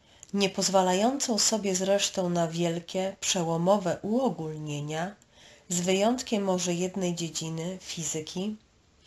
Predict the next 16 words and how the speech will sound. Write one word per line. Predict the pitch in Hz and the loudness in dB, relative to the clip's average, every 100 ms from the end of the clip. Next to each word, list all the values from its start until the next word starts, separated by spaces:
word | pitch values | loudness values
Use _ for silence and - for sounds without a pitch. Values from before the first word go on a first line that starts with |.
| - - - - | -20 -20 -14 0
żadnej | 180 240 262 330 330 | 6 6 6 4 4
wybitnej | 214 185 175 220 220 220 | 4 0 0 -2 0 0
twórczości | 214 - 180 170 180 165 - - 170 170 196 - _ - | -2 -4 -6 -2 0 0 -2 -4 -4 -4 -6 -12 _ -4
na | 190 | 0
jakimkolwiek | 185 180 180 170 - 214 220 240 233 | 2 0 -2 -4 -2 0 2 0 0
polu | - - 160 151 156 196 - _ - - - - | -4 -4 -2 -2 -2 -4 -10 _ -20 -20 -18 -4
wielkich | 180 233 254 - 285 - | 4 4 4 -2 -6 -2
ludzi | 185 170 156 165 165 - | -2 -2 -4 -6 -6 -6
już | 180 165 - | -4 -2 -2
nie | 151 147 | -4 -4
ma. | 135 147 - _ _ _ _ _ - - - - | -4 -8 -14 _ _ _ _ _ -20 -20 -20 -6
Zjawiają | 175 202 190 233 285 320 | 2 4 6 6 6 4
się | 302 254 208 | 2 2 2
kierunki | 202 196 214 226 208 180 | 0 0 0 0 -2 -4
w | |
sztuce, | - - 156 139 - 160 202 | -2 -2 -4 -4 -4 -4 -6